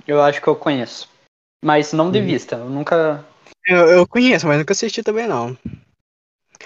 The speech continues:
Speaker 3: Mano,
Speaker 1: Você
Speaker 3: aproveitando
Speaker 1: falou que é o criador de Hunter x Hunter, daí eu me lembrei.
Speaker 2: Uhum.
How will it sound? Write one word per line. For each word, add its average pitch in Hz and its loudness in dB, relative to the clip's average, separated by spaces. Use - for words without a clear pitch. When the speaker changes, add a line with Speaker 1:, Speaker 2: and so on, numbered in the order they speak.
Speaker 3:
Mano, 196 2
Speaker 1:
Você 170 4
Speaker 3:
aproveitando 226 4
Speaker 1:
falou 185 2
que 190 0
é 185 4
o 180 4
criador 170 0
de 160 -2
Hunter 143 -4
x 135 -6
Hunter, 156 -4
daí 156 -2
eu 147 -6
me 147 -6
lembrei. 123 -8
Speaker 2:
Uhum. 127 -14